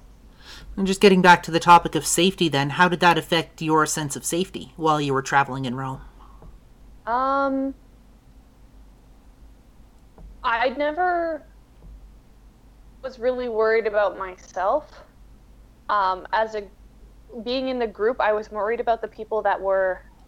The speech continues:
Speaker 2: not as intimidating as me. So there was one girl in the group who, like, I take on, like, a mothering role when I'm in a group of people.
Speaker 1: Yep.
Speaker 2: Like, I make sure everyone's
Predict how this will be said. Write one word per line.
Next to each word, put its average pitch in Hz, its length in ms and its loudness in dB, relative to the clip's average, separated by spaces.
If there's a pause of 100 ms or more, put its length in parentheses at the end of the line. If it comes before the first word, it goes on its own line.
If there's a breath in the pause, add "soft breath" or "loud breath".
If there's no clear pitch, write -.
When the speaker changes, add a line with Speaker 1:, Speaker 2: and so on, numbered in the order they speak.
(500)
Speaker 2:
not 208 320 0
as 214 160 -4
intimidating 180 880 -12
as 170 180 -16
me. 165 300 -12 (720 soft breath)
So - 180 -2
there 208 200 2
was 208 180 0
one 226 300 -2
girl 262 220 2
in 240 80 -4
the 233 60 -6
group 196 380 -6 (760)
who, 214 520 4 (500)
like, 208 120 -2
I 233 200 -2
take 330 240 -4
on, 311 200 0
like, 220 200 -6
a 190 80 -4
mothering 214 580 -2
role 220 320 0
when 226 140 -6
I'm 214 180 -8
in 220 80 -10
a 214 40 -12
group 220 240 -6
of 208 80 -20
people. 233 440 -2 (380 soft breath)
Speaker 1:
Yep. 214 140 6
Speaker 2:
Like, 185 100 -6
I 190 60 -2
make 190 160 -4
sure 196 140 0
everyone's 185 200 -4